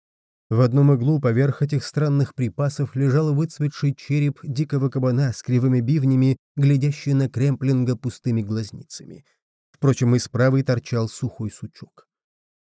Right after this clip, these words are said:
Карниз прерывался только у левой стены. Там в нише Пермин увидел узкий камин с открытым очагом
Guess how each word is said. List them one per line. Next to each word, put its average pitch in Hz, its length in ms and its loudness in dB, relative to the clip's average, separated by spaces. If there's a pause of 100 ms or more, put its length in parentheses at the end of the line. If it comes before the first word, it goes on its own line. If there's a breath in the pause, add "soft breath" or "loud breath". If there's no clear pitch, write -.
Карниз 139 500 0
прерывался 139 600 -2
только 151 320 -4
у 143 40 2
левой 131 260 -2
стены. - 520 -12 (380)
Там 131 260 0
в 113 100 0
нише 127 380 0
Пермин 143 440 2
увидел 147 360 2
узкий 156 320 -4
камин 135 420 -2
с - 120 -8
открытым 131 420 -2
очагом 120 580 0